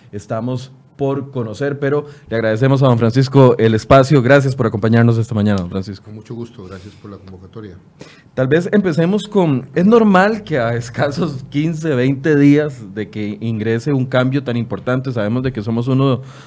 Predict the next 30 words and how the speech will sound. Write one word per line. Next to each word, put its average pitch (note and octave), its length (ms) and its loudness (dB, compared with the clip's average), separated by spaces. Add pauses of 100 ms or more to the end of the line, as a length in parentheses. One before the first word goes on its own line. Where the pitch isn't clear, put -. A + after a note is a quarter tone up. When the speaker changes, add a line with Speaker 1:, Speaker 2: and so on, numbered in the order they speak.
(120)
Speaker 1:
de A2+ 80 0
los A2 140 0
últimos D3 340 0
países C3 460 -2
en A2 120 -2
América A2+ 340 -4
Latina A#2 360 -2
de A#2+ 80 -2
incorporarse G2+ 600 -4
al A2+ 100 0
impuesto G#2+ 380 -4
al B2 80 0
valor A2 260 2
agregado A#2+ 560 2 (340)
y G#2+ 180 -2
que G#2+ 120 -6
permanecíamos G2+ 800 0
en B2 80 4
el A#2+ 140 6
impuesto A#2+ 340 0
de C3 80 4
ventas, B2+ 300 2
es C3+ 100 0
normal D#3+ 320 -2
que E3 80 -8
exista D#3 440 -10
tanta C3+ 400 -6
duda, C3+ 360 2
este G#2 220 -6
ambiente C3 480 -2